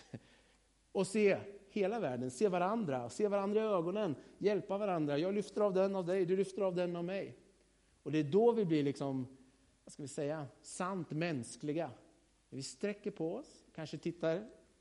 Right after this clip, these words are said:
mot Jesus, istället för att kröka oss in i oss själva. I vissa översättningar så översätts de här saligprisningarna så här: "Fantastiska nyheter för dig som sörjer. Fantastiska nyheter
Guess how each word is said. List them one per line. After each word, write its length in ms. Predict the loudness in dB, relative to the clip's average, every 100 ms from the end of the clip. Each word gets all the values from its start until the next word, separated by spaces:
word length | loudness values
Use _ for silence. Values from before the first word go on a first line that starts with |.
| _ _ _
mot 260 | -4 -2 0
Jesus, 680 | 0 0 0 -6 -10 -12 -20 -20 _ _ _ _ -20
istället 360 | -8 -4 -4 -4
för 80 | -8
att 160 | -8 -10 -20 _ _
kröka 440 | 2 4 4 2
oss 140 | -2 -2
in 380 | -2 -2 -2 -6
i 80 |
oss 180 | -10 -12
själva. 360 | -12 -12 -14 -20 _ _ _ _ _ _ _ _ _ _ _ _ _ _ _ _ -20 -20 _ _ _ _ _ _ _ _ 2
I 100 | 6
vissa 260 | 6 6
översättningar 760 | 4 4 4 2 2 2 0 -4
så 140 | -2 2
översätts 480 | 2 2 -2 -2
de 100 | -2
här 80 | -2
saligprisningarna 720 | 0 0 0 0 -2 0 -4
så 100 | 0
här: 180 | -2 -4 -10 -20
"Fantastiska 920 | -6 -4 -4 0 0 0 -6 -4 0 2
nyheter 440 | 2 2 0 -4
för 120 | -2
dig 140 | -2 -2
som 140 | -4
sörjer. 520 | -2 -2 -2 -4 -10 -20 _ _
Fantastiska 760 | -2 0 4 4 4 -2 2 2
nyheter 560 | 4 2 2 0 0